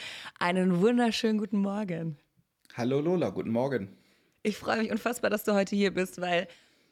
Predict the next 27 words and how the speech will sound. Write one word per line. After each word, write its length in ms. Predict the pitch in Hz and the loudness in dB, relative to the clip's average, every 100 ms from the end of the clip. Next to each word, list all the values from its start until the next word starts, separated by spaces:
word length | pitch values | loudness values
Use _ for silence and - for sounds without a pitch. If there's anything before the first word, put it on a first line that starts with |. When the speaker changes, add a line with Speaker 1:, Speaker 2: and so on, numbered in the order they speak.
| _ | _
Speaker 1:
deine 320 | 202 214 233 | 0 4 2
Position 720 | 233 233 202 190 - 240 254 | 4 2 2 0 2 4 4
ist 100 | 214 | 2
schon 180 | - 196 | 0 0
spannend. 300 | - 175 170 | 0 0 0
Du 80 | 208 | 0
als 180 | 180 202 | 0 2
Mensch 220 | 190 220 | 0 0
bist 160 | 196 - | -4 -2
unfassbar 460 | 180 190 180 - | 0 0 0 0
spannend. 320 | 180 - 185 185 | 0 0 -2 -2
Deswegen, 460 | - 185 185 185 - - - - | 0 0 2 0 -4 -18 -12 -4
ich 120 | 185 | 0
möchte 260 | 208 220 | 0 2
dich 20 | 208 | 2
natürlich 420 | 202 208 196 - | 2 2 0 0
ausquetschen 540 | 202 - 220 214 233 | 0 -2 -2 0 2
wie 60 | 214 | 4
so 100 | 208 | 4
eine 100 | 202 | 2
Ketchup-Dose 840 | - 196 214 190 208 233 240 294 294 - - | 2 0 0 2 2 4 4 2 -2 -18 -2
und 140 | 196 | 0
versuch's 340 | 202 208 262 311 | 4 4 4 2
jetzt 160 | 240 | 0
einfach 220 | 170 185 | 0 2
mal 160 | 170 165 | 2 2
bestens. 500 | 165 185 - 220 | 2 -2 4 4